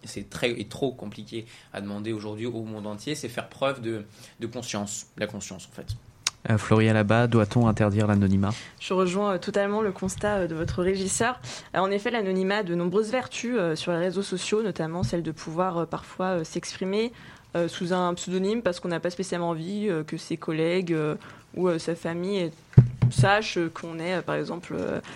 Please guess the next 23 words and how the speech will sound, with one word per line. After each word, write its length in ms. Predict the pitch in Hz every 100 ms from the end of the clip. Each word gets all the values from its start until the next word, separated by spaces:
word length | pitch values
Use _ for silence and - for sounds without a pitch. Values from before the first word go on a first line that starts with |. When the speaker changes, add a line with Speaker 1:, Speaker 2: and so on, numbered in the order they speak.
| -
Speaker 3:
militant 360 | 202 208 220
dans 120 | 220 202
un 60 |
parti 260 | 185 - 160
politique, 540 | 185 156 - 302 - -
ça 140 | 165
peut 140 | 156
arriver. 340 | 202 185 151 311 - - - - -
Euh, 140 | 160
donc 180 | 160 165
l'anonymat 760 | 175 175 175 175 185 196 175 156
a, 60 |
a 60 | 180
cette 160 | -
vertu-là. 500 | 170 185 - 202 220 320 - - - - _ _ -
Euh, 560 | 190 190 185 180 180 175 -
en 60 | 180
revanche, 440 | 196 240 247 -
oui, 180 | 240 208 -
l'anonymat 400 | 160 165 170 196
a 40 |
aussi, 360 | 175 185 - 196
euh, 1300 | 175 156 151 151 92 - - - - - - 69